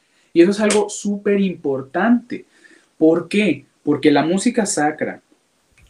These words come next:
con todas sus características, la forma, obviamente, del rito, me, cu-, con rito me estoy refiriendo a, a, a la, al, al rito tradicional,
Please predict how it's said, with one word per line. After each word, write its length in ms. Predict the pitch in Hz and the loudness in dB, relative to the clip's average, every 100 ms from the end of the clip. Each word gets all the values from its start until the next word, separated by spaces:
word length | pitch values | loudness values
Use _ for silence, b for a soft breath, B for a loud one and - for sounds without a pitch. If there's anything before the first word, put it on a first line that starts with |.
| - | -10
con 240 | - 135 127 | -4 -4 2
todas 240 | 160 190 | 4 4
sus 100 | 196 | -2
características, 1040 | 185 160 131 120 120 147 - - - - _ b b b | -4 -4 -4 -6 -6 -8 -12 -12 -16 -18 _ b b b
la 240 | 139 147 147 | -2 0 0
forma, 520 | - 170 196 220 240 | 4 4 6 2 2
obviamente, 680 | 156 160 185 165 160 185 190 - | 2 2 2 -2 -4 -4 -4 -4
del 360 | 131 127 120 | -6 -2 -2
rito, 580 | 120 139 175 - 107 - _ B B B - | -4 -6 -6 -6 -8 -8 _ B B B -10
me, 340 | 131 139 143 | -4 -4 -4
cu-, 280 | 131 143 139 | 0 0 2
con 200 | 135 135 | 0 0
rito 260 | 143 135 208 | -2 0 0
me 80 | |
estoy 160 | 180 135 | 2 0
refiriendo 800 | 143 156 165 127 123 151 190 208 | -2 0 0 2 4 4 4 0
a, 220 | 135 127 | -4 -4
a, 400 | 120 123 120 127 | -6 -8 -10 -10
a 80 | 120 | -10
la, 280 | 113 110 107 | -10 -10 -12
al, 280 | 120 117 113 | -14 -16 -14
al 140 | 120 | -14
rito 260 | 120 120 170 | -12 -4 -2
tradicional, 680 | 185 147 117 101 127 143 | 0 -2 -4 -8 -4 -4